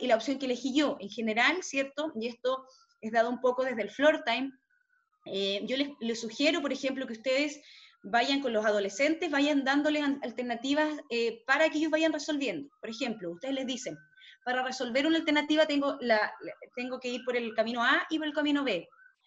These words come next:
¿Cuál de esos caminos eligen ustedes?". "Ya, el, el camino B". "Ya, después, ¿por qué no eligieron el camino A, por ejemplo?".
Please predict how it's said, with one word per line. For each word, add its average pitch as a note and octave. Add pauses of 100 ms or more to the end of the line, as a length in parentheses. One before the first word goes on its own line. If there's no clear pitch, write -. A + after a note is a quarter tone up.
(200)
¿Cuál E4+
de G4
esos G4
caminos F4
eligen E4
ustedes?". - (240)
"Ya, -
el, F#3
el -
camino A#3+
B". - (640)
"Ya, -
después, B3
¿por C4+
qué F4
no G4+
eligieron F4+
el E4+
camino E4+
A, F4+
por G#3
ejemplo?". -